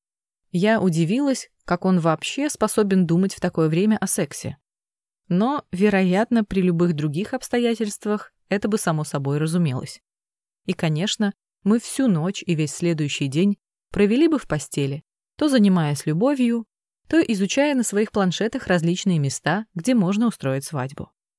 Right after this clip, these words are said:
Сейчас я не могла себе представить, как проделываю то или другое. Видимо, в этом одно из фундаментальных различий между механизмами работы мужского и женского сознания. "Посмотрим",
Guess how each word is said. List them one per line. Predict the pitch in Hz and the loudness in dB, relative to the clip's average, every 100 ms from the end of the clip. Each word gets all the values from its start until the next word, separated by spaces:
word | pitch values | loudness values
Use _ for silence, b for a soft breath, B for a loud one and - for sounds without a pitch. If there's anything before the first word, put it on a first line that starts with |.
| _ _ _ _ | _ _ _ _
Сейчас | - - 147 - 170 269 - _ _ | -10 -4 -4 0 0 -2 -8 _ _
я | 175 214 | 2 4
не | 226 | 4
могла | 220 214 240 | 4 2 0
себе | - 247 | 0 -2
представить, | 262 269 - - 175 127 - | 0 -4 -4 -2 -2 -2 -6
как | - 147 | -6 -4
проделываю | - 156 151 202 254 214 185 156 | -2 -2 0 2 2 2 0 0
то | - 180 | 0 2
или | 220 170 | 2 2
другое. | 160 170 170 160 131 139 _ _ _ _ _ - | 0 0 2 0 -2 -10 _ _ _ _ _ -2
Видимо, | 165 180 185 175 | 0 2 4 4
в | 175 | 2
этом | 196 190 175 | 2 0 0
одно | 175 160 185 | 0 2 2
из | 185 - | 2 0
фундаментальных | 208 214 202 214 226 208 180 143 143 | 2 2 4 4 2 0 -2 0 -2
различий | - 147 160 262 - 214 - _ | -2 -2 -2 -4 -2 -4 -6 _
между | 269 302 294 | -4 0 2
механизмами | 240 - 180 208 220 214 180 | 2 2 2 2 4 4 2
работы | 147 156 196 | 0 -2 0
мужского | 180 165 - - 151 156 180 | 0 0 -4 -4 -2 -2 -2
и | 220 | -2
женского | 185 143 139 - 147 | -2 -2 -6 -6 -8
сознания. | 147 160 160 151 131 120 139 _ _ _ _ _ _ _ _ | -4 -2 0 0 -2 -6 -10 _ _ _ _ _ _ _ _
"Посмотрим", | - 269 254 202 - 139 156 | -4 -2 2 0 0 -4 -4